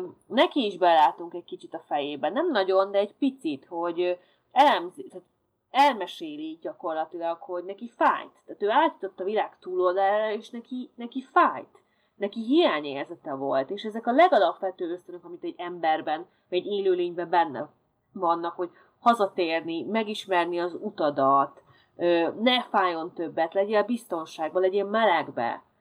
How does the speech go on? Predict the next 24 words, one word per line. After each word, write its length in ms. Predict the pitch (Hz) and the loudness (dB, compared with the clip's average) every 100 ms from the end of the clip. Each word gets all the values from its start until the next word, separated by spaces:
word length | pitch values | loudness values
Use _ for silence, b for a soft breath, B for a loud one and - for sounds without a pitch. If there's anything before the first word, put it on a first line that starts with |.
| _ _ | _ _
És, 320 | - 202 - - | -2 -2 -2 -10
és 120 | 233 | 2
ezt 260 | 285 320 - | 4 4 4
adaptálták 680 | 185 165 - 165 165 156 156 | 0 2 2 2 2 -2 0
bele 280 | 160 156 | 0 2
a, 200 | 156 - | 2 0
a 80 | 170 180 | -4 -8
Vígőrbe, 540 | 175 156 170 165 180 | -12 -4 -2 0 0
és 120 | 196 | -2
ez 120 | 202 | -8
nagyon 340 | 196 254 269 190 | -2 0 2 0
ügyes 400 | 147 135 131 - | -2 -4 -4 -8
szerintem. 420 | 156 147 147 147 | -8 -8 -8 -12
Tehát 140 | 139 160 | -10 -10
nekem, 260 | 185 196 196 b b | -2 -2 -4 b b
mint 200 | 202 202 | -6 -6
Víger, 720 | 196 226 208 247 247 262 - - | 0 0 4 6 6 6 2 -10
mint, 260 | 190 175 _ | -10 -10 _
mint 220 | 196 185 | -10 -6
karakter, 600 | - 196 185 185 190 185 | 4 6 6 2 4 4
ha, 100 | 185 175 - | 4 -2 -2
ha 120 | 185 | -6
tekinthetjük 640 | 196 185 185 170 165 147 | -8 -8 -10 -14 -20 -8
karakternek, 800 | - 165 160 - 170 175 185 | 0 0 0 0 0 0 -4